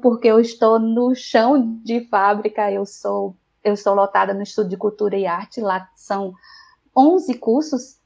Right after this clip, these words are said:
porque existem nove cursos, mas alguns com dupla, né, é, são bacharelados e licenciaturas,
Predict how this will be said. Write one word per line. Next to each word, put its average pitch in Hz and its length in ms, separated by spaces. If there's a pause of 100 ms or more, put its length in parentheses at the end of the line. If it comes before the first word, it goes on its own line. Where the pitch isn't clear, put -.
porque 208 200
existem 208 580
nove 226 420
cursos, 254 520
mas 214 360
alguns 214 560
com 233 200
dupla, 226 640
né, 190 800
é, 185 60
são 202 260
bacharelados 196 760
e 214 80
licenciaturas, 196 880